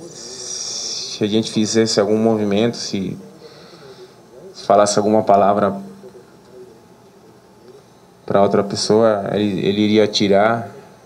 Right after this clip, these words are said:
É, pas-, passei quase três horas, né, duas horas e pouco dentro do, do carro.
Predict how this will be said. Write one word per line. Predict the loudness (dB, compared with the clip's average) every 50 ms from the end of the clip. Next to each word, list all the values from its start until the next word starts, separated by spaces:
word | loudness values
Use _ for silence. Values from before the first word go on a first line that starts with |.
| -20 -20 -20 -20 -20 -12 -10
É, | -8 -6 -4 -4 -4 -4 -4 -6 -10 -14 -18 -20 -20 -20 -20 -20 -20 -20 -20 -20 -20 -20 -20 -20 -20 -20 -20 -20 -20 -20 -20 -20 -20 -20 -20 -20 -20 -20 -20 -20 -20 -20 -20 -20 _ _ _ -20 -20 -20 _ _ -20 -20 -20 -20 -20 -20 -20 -20 -20 -20 -20 -20 -20 _ -20 -20 -20 _ -20 -20 -20 -20 -20 -20 -20 -20 -20 -20 -20 -20 -20 -20 -20 -20 -20 -20 -8
pas-, | -6 -6 -6 -6 -8 -12 -14 -16 -8 -4
passei | -4 -2 -2 -2 -2 0 0 2 0 -2 -4 -8 -20 -20 -20 -20 -20 -20 -20 -20 -20 _ -20 -20 -20 -20 -20 -20 -20 -20 -20 -18 -6
quase | -2 -2 -2 0 -2 -6
três | -6 -2 2 2 2 4 4
horas, | 4 4 4 4 2
né, | 0 -2 -4 -4 -4 -8 -10 -14 -16 -20 -20 -20 -20 -20 _ _ _ _ -10
duas | -2 0 0 0 2 2
horas | 2 2 2 -2 -4
e |
pouco | -4 0 0 0 2 0 -2 0
dentro | 2 0 0 0 0 -2 -2 -2
do, | -2 -4 -4 -6 -10 -12 -18 -20 -20 -20 -20 -20 -20 -20 -20 -20 -20 -20 -20 -20 -20 -20 -20 -20 -20 -20 -20 -14
do | -2 -2 -2 -2
carro. | 0 2 2 4 4 2 2 0 0 -2 -2 -4